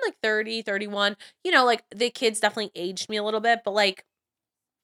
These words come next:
I would have a couple of grays or something, but, like, overall, I didn't see anything. I would say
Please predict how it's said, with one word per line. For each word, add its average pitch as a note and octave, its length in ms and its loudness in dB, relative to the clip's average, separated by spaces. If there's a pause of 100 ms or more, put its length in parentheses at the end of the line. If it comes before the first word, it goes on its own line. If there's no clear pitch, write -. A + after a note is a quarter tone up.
(240)
I A3 40 -2
would A3 100 -6
have G#3+ 100 -6
a G#3+ 40 -6
couple G#3+ 220 -8
of F#3+ 60 -10
grays E3 260 -4
or F#3 40 -16
something, A3 220 -6
but, G#3+ 80 -8
like, A3+ 180 -6
overall, A3 480 4
I G#3 80 2
didn't G3+ 220 -8
see G3 140 -8
anything. A3+ 300 -6 (320)
I G3 180 8
would E4 140 0
say C#4+ 220 -2